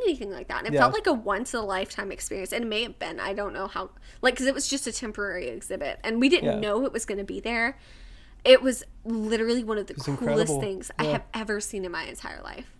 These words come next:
Speaker 1: Like, so incredible.
Speaker 2: Yep.
Speaker 1: So, go visit your local museums. <laughs>
Speaker 2: Absolutely.
Speaker 1: Go support them. They do, they do cool work. And that's something I, I could get into is
Speaker 2: Museums and libraries,
Speaker 1: working
Speaker 2: we
Speaker 1: in
Speaker 2: just don't
Speaker 1: museums.
Speaker 2: deserve.
Speaker 1: Yeah, we don't.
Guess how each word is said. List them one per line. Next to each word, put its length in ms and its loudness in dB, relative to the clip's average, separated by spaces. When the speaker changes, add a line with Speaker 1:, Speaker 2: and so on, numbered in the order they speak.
Speaker 1:
Like, 240 -2
so 560 6
incredible. 580 -8
Speaker 2:
Yep. 220 -4
Speaker 1:
So, 240 4
go 360 2
visit 320 -6
your 160 -6
local 260 -10
museums. 480 -4
<laughs> 300 -18
Speaker 2:
Absolutely. 640 2
Speaker 1:
Go 120 4
support 380 2
them. 160 -6
They 120 2
do, 220 -2
they 120 0
do 120 -8
cool 280 -8
work. 320 -12
And 120 6
that's 140 2
something 360 2
I, 220 -4
I 120 -6
could 220 -14
get 140 -14
into 260 -14
is 180 -14
Speaker 2:
Museums 440 0
and 120 2
libraries, 460 0
Speaker 1:
working 120 -2
Speaker 2:
we 40 0
Speaker 1:
in 40 -2
Speaker 2:
just 200 -4
don't 180 -2
Speaker 1:
museums. 120 -6
Speaker 2:
deserve. 320 -4
Speaker 1:
Yeah, 200 -2
we 100 -4
don't. 340 -10